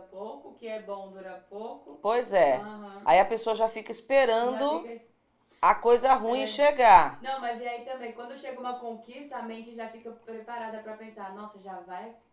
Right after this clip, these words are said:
Speaker 1: já tá tão bom que isso aqui
Speaker 2: Deve, é.
Speaker 1: vai acabar."
Speaker 2: Deve
Speaker 1: Aí
Speaker 2: ser.
Speaker 1: realmente a gente atrai problema
Speaker 2: É,
Speaker 1: que
Speaker 2: pois é,
Speaker 1: acaba.
Speaker 2: já acaba
Speaker 1: Aham,
Speaker 2: logo
Speaker 1: já
Speaker 2: com o
Speaker 1: acaba.
Speaker 2: negócio <laughs> antes
Speaker 1: É.
Speaker 2: dele,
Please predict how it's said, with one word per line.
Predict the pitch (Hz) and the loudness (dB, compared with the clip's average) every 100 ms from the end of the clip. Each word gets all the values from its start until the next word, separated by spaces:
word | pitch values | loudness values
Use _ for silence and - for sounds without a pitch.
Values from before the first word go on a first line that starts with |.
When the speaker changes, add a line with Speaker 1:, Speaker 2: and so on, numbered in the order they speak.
| 196 | -18
Speaker 1:
já | 214 | -16
tá | 214 214 | -14 -14
tão | 269 339 349 | -12 -8 -8
bom | 214 240 269 240 | -8 -8 -8 -10
que | 233 | -18
isso | 226 | -18
aqui | 226 | -12
Speaker 2:
Deve, | 156 151 156 147 - - _ | 0 0 0 -6 -16 -20 _
é. | 139 131 | -10 -8
Speaker 1:
vai | 208 202 | -8 -10
acabar." | 208 220 226 202 190 180 | -12 -14 -14 -10 -12 -4
Speaker 2:
Deve | 294 294 | 0 0
Speaker 1:
Aí | 254 | -2
Speaker 2:
ser. | - | -6
Speaker 1:
realmente | - 285 285 | -6 -10 -12
a | 302 | -14
gente | 285 285 | -16 -14
atrai | 285 - 262 247 254 - | -14 -12 -12 -12 -14 -14
problema | 277 415 349 | 0 6 8
Speaker 2:
É, | 254 220 | 8 8
Speaker 1:
que | - | 4
Speaker 2:
pois | 294 302 | -2 2
é, | 294 233 214 | 4 6 6
Speaker 1:
acaba. | 220 | 4
Speaker 2:
já | 233 247 | 4 4
acaba | 254 262 247 226 220 240 | 4 4 6 6 4 -2
Speaker 1:
Aham, | |
Speaker 2:
logo | 220 190 190 | 4 4 4
Speaker 1:
já | 190 | 0
Speaker 2:
com | 214 | -8
o | |
Speaker 1:
acaba. | 196 185 | -4 -2
Speaker 2:
negócio | 165 170 180 - 185 | 4 4 4 -2 -8
<laughs> | - | -4
antes | 208 - 202 220 - | -6 -6 -12 -12 2
Speaker 1:
É. | |
Speaker 2:
dele, | 233 220 208 - | 6 6 4 -4